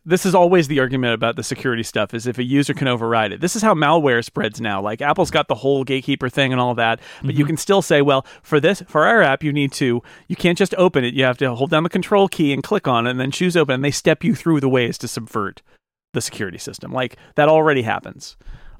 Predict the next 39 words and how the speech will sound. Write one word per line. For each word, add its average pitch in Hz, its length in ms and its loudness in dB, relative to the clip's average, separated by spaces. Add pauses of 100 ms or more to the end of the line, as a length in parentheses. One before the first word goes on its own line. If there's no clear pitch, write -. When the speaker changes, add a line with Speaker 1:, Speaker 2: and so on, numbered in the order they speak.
(120)
Speaker 1:
Um, 113 480 -2 (460)
that, 135 200 0
that's 143 200 0
already 143 280 4
a - 20 -6
thing - 200 -4
that, - 220 -8
that 107 140 -2
happens. 107 380 -8
So 123 140 0
that, 151 240 0 (320)
I, 160 120 0 (260)
you 202 80 2
know, 165 220 4
I - 80 -2
think 202 180 0
this 190 100 0
has 190 140 0
to 180 60 -8
be 180 80 -4
signed 160 560 0 (680)
and 147 220 -2
all 151 200 4
of 147 80 0
that. 139 220 2
So 151 100 -10
there's, 151 160 2
like, 156 160 2
extra 175 340 -2
Apple 143 220 2
security 143 460 0
and 127 100 -2
scrutiny 147 380 -6
that 120 100 -4
goes 123 240 2
on 147 120 0
these 151 180 0
things, 151 500 -2 (680)
but, 131 560 0